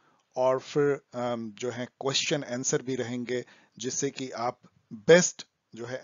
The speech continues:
आंसर एग्जामिनेशन में लिख सकें। ये मेरी एक चेरिश्ड डिजायर है, उसको हम ऑनलाइन पब्लिश करने की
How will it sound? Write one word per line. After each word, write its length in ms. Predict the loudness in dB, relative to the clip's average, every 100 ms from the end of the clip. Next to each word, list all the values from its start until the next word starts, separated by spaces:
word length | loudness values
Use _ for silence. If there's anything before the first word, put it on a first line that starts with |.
| -6
आंसर 400 | -6 -6 -6 -8
एग्जामिनेशन 580 | -10 -6 -6 -6 -8 -8
में 200 | -8 -10
लिख 240 | -6 -6
सकें। 340 | -6 -8 -10 -14 -16 -20 -20 -8
ये 160 | -4
मेरी 400 | -2 -2 -4 -8 -8
एक 180 | -10 -6
चेरिश्ड 640 | 0 2 2 0 -4 -8 -8
डिजायर 420 | -6 0 4 6
है, 160 | 4 0
उसको 420 | 0 -4 4 4
हम 260 | 4 0 -2 -14 -20 _ 2
ऑनलाइन 400 | 4 6 4 4
पब्लिश 400 | 0 0 -2 -2
करने 300 | -4 -4 -6
की 220 | -8